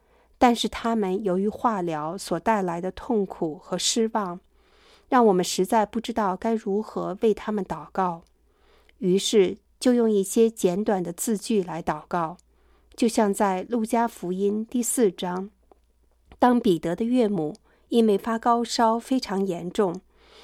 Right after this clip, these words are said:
众人看到耶稣来了，就跑到耶稣面前说：“主啊，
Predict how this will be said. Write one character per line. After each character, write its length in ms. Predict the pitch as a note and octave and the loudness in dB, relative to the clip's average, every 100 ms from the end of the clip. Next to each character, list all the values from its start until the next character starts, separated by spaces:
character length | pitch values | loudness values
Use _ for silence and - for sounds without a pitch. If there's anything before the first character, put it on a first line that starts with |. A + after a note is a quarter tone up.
| - _ - | -20 _ 2
众 240 | C4+ A3+ | 4 4
人 320 | F#3 E3 F3 | 2 0 -2
看 240 | G3+ - A#3+ | -4 -4 -2
到 120 | G3+ | -2
耶 180 | F#3+ A3 | -2 -2
稣 200 | G#3+ B3 | 0 -2
来 300 | A3 F3 F#3 | -2 -4 -6
了， 260 | F#3+ F#3 F#3 _ _ _ _ _ _ | -2 -2 -4 _ _ _ _ _ _
就 280 | - A#3+ G3 | 4 6 6
跑 280 | - - F3+ | 2 2 2
到 240 | F#3 F3 | 2 0
耶 180 | A3+ A#3 | 2 0
稣 180 | A3+ B3 | 2 0
面 220 | B3 G#3 | 4 2
前 240 | - D#3 | 0 -6
说 400 | F3 - G3+ G#3 - _ _ _ _ _ | -4 0 0 0 -6 _ _ _ _ _
：“主 200 | - F#3 | 2 2
啊， 320 | E3+ F3 F3 | 4 -2 -4